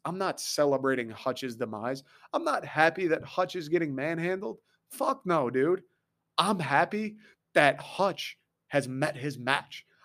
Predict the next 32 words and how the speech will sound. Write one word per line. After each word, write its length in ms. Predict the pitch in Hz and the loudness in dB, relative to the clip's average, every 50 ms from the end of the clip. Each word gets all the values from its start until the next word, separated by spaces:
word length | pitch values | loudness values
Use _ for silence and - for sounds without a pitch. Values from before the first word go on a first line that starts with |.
| - - | 6 8
I'm 160 | 214 254 214 | 8 8 8
happy 320 | 151 147 156 170 - 202 | 8 6 4 4 4 4
that 200 | 156 135 127 117 | 4 4 2 2
Hutch 340 | 113 - - 170 185 185 - | 0 2 4 4 4 4 2
has 160 | 185 175 139 | -2 0 0
a 60 | 139 | 0
guy 260 | 135 139 127 135 151 160 | 2 4 6 6 6 6
to 80 | 143 | 6
look 260 | 123 127 131 131 - | 4 0 -4 -6 -4
across 400 | 180 160 - - 190 185 185 180 | -6 -6 -2 2 2 2 2 2
from 240 | - - 180 185 170 | 0 0 0 2 2
and 100 | 160 156 | 2 4
go, 280 | 160 151 139 123 - - - _ _ _ _ _ - | 6 6 6 6 4 -4 -20 _ _ _ _ _ -6
"If 160 | 143 139 - - | -6 -6 -4 2
I 160 | - 151 185 185 | 4 6 6 6
can 260 | - - 240 170 143 | 4 2 -2 0 2
beat 360 | 131 151 156 156 156 156 117 | 6 6 6 6 4 0 -2
this 200 | 131 135 135 135 | 0 0 0 0
dude 380 | - - 151 151 147 143 139 - - | 0 2 4 4 4 2 0 0 4
every 480 | 147 147 151 151 156 165 160 165 165 | 4 4 4 4 0 2 4 4 4
single 580 | 147 - - - - 147 143 156 156 147 139 120 117 | 2 0 -2 0 2 2 2 2 2 2 2 0 0
day 280 | 113 - 131 135 147 156 | 2 4 6 6 8 6
of 180 | 147 131 120 | 4 2 0
the 100 | 120 117 | -4 -6
week 360 | 110 110 120 131 139 156 151 - | -4 -2 0 0 0 0 0 -4
in 140 | 127 110 | -8 -8
practice, 640 | - - - 120 120 123 123 - - 151 151 160 - - _ _ _ _ _ _ _ _ _ _ _ - | -8 -6 -4 -2 -2 -2 -2 -2 -4 -4 -4 -4 -8 -16 _ _ _ _ _ _ _ _ _ _ _ 0
then 140 | - 160 160 156 | 0 0 0 0
I'm 180 | - 175 220 233 | -6 -6 -4 -2
gonna 240 | 247 285 190 147 127 | -2 0 0 0 0
have 320 | 131 139 131 120 117 117 | 0 0 0 0 -2 -4
no 640 | 113 117 117 120 127 139 156 180 185 190 190 190 202 | -10 -10 -6 -2 0 0 2 2 2 2 0 0 -4